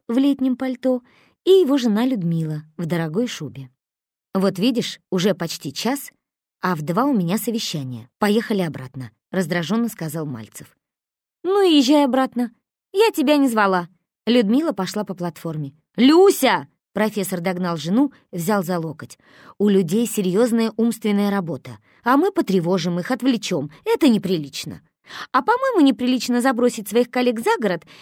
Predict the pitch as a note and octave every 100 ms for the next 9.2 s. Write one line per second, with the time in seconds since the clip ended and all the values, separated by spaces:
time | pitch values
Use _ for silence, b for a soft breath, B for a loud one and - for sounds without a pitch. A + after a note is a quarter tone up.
0 | B D#4 D4 D4 C#4+ A4+ C4 - B3 B3+
1 | C#4 C#4+ A4+ E4+ D4+ G#3+ F3 E3+ E3 E3
2 | B B B B D4+ C4+ D4+ D4+ B3 D#4
3 | - A4+ G#4 A#3 - D4+ A#4 E4+ A3 G#3+
4 | F#3+ F#3+ D4+ - B - - A4 A4 A4
5 | G4 B3 F3+ D3+ D3 - _ _ _ G3+
6 | G#3 F3+ G3 F3 F3 - F3+ E3 E3+ E3+
7 | C4 G4 F4+ - F#4+ F4+ B3 - A#2 A#2+
8 | _ _ - F3+ E3 D3+ - G3+ F#3+ D3+
9 | A#2+ B2+